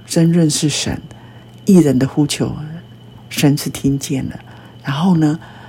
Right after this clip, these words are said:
他也说，十八节说，耶和华是靠近伤心的，拯救，所以拯救又来了。当我们痛悔，当我们悔过，当我们的行为举止，啊，蒙光照，愿意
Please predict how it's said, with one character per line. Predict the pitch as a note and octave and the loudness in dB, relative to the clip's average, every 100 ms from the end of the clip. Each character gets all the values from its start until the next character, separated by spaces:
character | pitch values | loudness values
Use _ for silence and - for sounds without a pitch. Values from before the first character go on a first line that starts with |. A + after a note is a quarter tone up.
| - | -6
他 | F3 | -2
也 | E3 C3 | 0 -2
说， | - F3 F#3 | 0 0 0
十 | F#3 | -2
八 | - F#3 | -2 0
节 | F#3 D#3+ | 0 -2
说， | D3 - G3 | -4 -2 0
耶 | A3+ | 2
和 | A#3 | 2
华 | F3+ C#3+ | 0 -6
是 | F3 | -8
靠 | - E3+ | -4 -4
近 | E3 E3 D3+ | -2 -2 -2
伤 | - D3 D3 | -2 -4 -4
心 | - - | -4 -6
的， | - - - - | -6 -16 -20 -10
拯 | - D#3 B2 - | 0 2 2 2
救， | - D#3 - | 4 4 4
所 | - | 0
以 | D#3 | 2
拯 | D3+ B2+ | 4 0
救 | A#2+ C#4+ C4+ | 2 4 4
又 | E3 G#2+ | 2 -2
来 | F#2 F#2 | -4 -8
了。 | - - - - - - | -14 -18 -20 -20 -20 -2
当 | F#3 G3 | 2 4
我 | E3 | 4
们 | C3 C3+ | 2 -2
痛 | - F3+ | 0 0
悔， | D3+ - - - - - | 0 -2 -4 -6 -20 -8
当 | - F3 | 0 4
我 | F3 C#3+ | 4 4
们 | C3 C3+ | 4 2
悔 | - D#3+ A2 - | 0 -2 -2 -4
过， | - F#3+ C#3 - - - | 4 6 6 0 -16 -8
当 | G3+ G3 | -2 2
我 | E3 | 4
们 | C#3 B2+ B2+ D3 | 4 2 0 -2
的 | C#3+ | -4
行 | C3+ - D3+ | -2 0 2
为 | D#3+ | 2
举 | C#3 - D3 - | 0 -4 -8 -4
止， | - C#3 - - - - - | -4 -4 -8 -12 -20 -20 -14
啊， | - D3 C3 - - - - | -8 -8 -8 -16 -20 -20 -12
蒙 | - D3+ D3+ | -2 0 0
光 | E3+ G3 F#3 | 2 4 4
照， | - F#3+ - - | 2 0 0 -2
愿 | F3+ | 2
意 | E3 D#3+ | 2 2